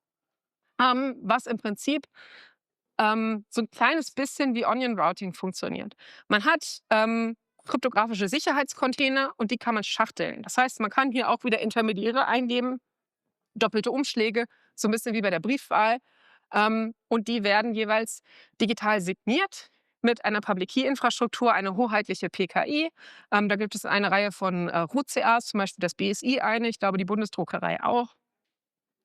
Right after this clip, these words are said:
ähm, die dann Signaturen ausgeben. Das ist alles im Signaturgesetz geregelt, wo auch qualifizierte elektronische Signatur definiert ist. Also das ist im Prinzip die wiederkehrende Technologie hier.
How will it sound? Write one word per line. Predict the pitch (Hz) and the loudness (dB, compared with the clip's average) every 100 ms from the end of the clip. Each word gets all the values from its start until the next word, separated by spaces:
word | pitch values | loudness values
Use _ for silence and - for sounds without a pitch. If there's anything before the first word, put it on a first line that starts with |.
| - | 2
ähm, | 202 202 202 | 2 2 -2
die | 196 | -2
dann | 185 180 | -2 -2
Signaturen | 190 170 - 180 | -4 -4 -4 -2
ausgeben. | - 311 - 240 233 247 - - _ _ _ - | 0 0 0 -2 0 -4 -8 -20 _ _ _ 0
Das | 226 | 0
ist | 220 | 2
alles | - 226 214 | 0 0 0
im | 196 | -2
Signaturgesetz | 196 185 170 - 262 233 190 - | -2 -2 -4 0 0 2 -2 -2
geregelt, | 175 170 247 240 240 _ _ - | -2 0 0 0 -4 _ _ -2
wo | 214 | 4
auch | - - | 4 2
qualifizierte | - 196 196 - 233 220 | -2 -2 -2 -2 0 0
elektronische | 185 - 220 190 | -2 0 0 0
Signatur | 180 - 165 208 202 | -2 -2 0 2 0
definiert | 185 160 156 - | -2 -4 -4 -4
ist. | - - | -6 2
Also | 220 233 | 2 4
das | 208 202 | 0 0
ist | 233 | -2
im | |
Prinzip | 202 170 240 233 | -2 -2 -2 -2
die | 208 | 0
wiederkehrende | 190 208 - 190 190 | 0 0 0 0 0
Technologie | - 175 170 160 240 285 | -2 -4 -2 0 0 2
hier. | 320 | 2